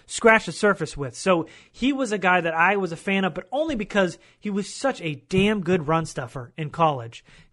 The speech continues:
Dexter Lawrence is good, but he's not elite, and he's not worth a first-round pick in my opinion. So a two-down player you have to take off the field on passing downs isn't a guy I'm taking at twenty-eight. So I'm saying no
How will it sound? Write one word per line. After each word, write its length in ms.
Dexter 320
Lawrence 260
is 120
good, 460
but 120
he's 220
not 280
elite, 600
and 120
he's 180
not 340
worth 340
a 40
first-round 440
pick 180
in 140
my 220
opinion. 520
So 320
a 120
two-down 460
player 220
you 140
have 120
to 60
take 240
off 140
the 80
field 240
on 140
passing 400
downs 360
isn't 260
a 60
guy 180
I'm 120
taking 320
at 100
twenty-eight. 600
So 220
I'm 280
saying 380
no 500